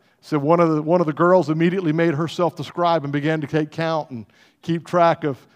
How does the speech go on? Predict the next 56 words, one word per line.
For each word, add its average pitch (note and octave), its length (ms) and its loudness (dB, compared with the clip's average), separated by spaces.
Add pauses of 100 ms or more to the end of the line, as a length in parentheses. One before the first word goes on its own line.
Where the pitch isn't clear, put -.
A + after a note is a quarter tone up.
(140)
how E3 180 0
many D#3+ 240 0
quarters, E3 460 0
and C3 120 -6 (300)
said D#3 260 -4
somewhere, D#3+ 560 0
you D3 100 -4
know, D#3 120 0
they D#3+ 140 2
were D3 200 -2
crossing D#3 560 -2
out, D#3+ 240 0
they D3+ 100 -2
were D3 120 0
driving D#3 340 -2
all E3+ 160 2
the E3+ 80 2
way E3+ 140 2
across E3 320 -4
country, D#3 280 -4
said D3+ 140 -6
they're D#3+ 140 -2
probably C#3+ 340 -2
somewhere D#3+ 400 -2
out E3 320 -2 (220)
in D#3+ 100 -2
the D#3 80 -4
Midwest, E3 480 2
and C#3 140 -8 (260)
one E3 180 2
of D#3+ 100 2
the D3 180 0 (180)
little E3 200 0
girls E3 400 2
said E3+ 180 -4
something D#3+ 240 -4
to D3 80 0
one D#3 160 0
of - 20 -2
the D#3 60 -2
little D#3+ 160 2
boys D#3 320 0
and D3+ 100 -6
said, D#3+ 140 -2
"That F#3 180 2
cost F#3+ 320 2
me F#3 140 0
a E3 80 2
twenty-five F3+ 680 -2
cents, F#3+ 240 -2
and F3+ 100 0
it G3+ 80 -4
was E3 140 0
money G3 240 0
well F#3 220 2
spent." F3+ 400 -4